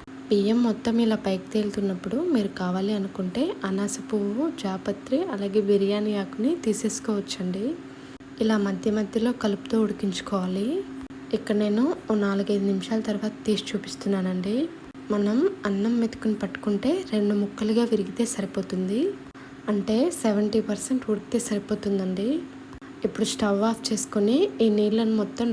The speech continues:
డ్రైన్ అవుట్ చేసుకోవాలి. మరీ ఎక్కువగా ఉడికించుకున్నామంటే బిర్యానీ వచ్చేసి పొడి పొడిగా లేకుండా మెత్తగా వచ్చేస్తుందండి. ఇందులోని నిమ్మకాయ అలాగే అనాస పువ్వు వీటిని తీసేసుకొని ఈ విధంగా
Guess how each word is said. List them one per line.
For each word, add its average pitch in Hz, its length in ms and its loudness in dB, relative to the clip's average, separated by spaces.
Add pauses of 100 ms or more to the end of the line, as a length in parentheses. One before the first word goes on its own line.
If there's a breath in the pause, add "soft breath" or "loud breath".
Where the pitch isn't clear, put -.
డ్రైన్ 196 280 2
అవుట్ 202 200 -6
చేసుకోవాలి. 185 640 0 (600)
మరీ 202 200 4 (140)
ఎక్కువగా 226 500 0
ఉడికించుకున్నామంటే 208 920 0 (240)
బిర్యానీ 208 480 6
వచ్చేసి 208 420 -2 (200)
పొడి 202 220 4
పొడిగా 214 400 2
లేకుండా 208 400 0 (140)
మెత్తగా 202 480 0
వచ్చేస్తుందండి. 190 800 -2 (800)
ఇందులోని 214 440 4 (200)
నిమ్మకాయ 220 440 2 (140)
అలాగే 208 340 2 (220)
అనాస 214 240 2 (140)
పువ్వు 220 300 4 (140)
వీటిని 214 380 4
తీసేసుకొని 226 580 2 (240)
ఈ 220 100 6
విధంగా 202 300 2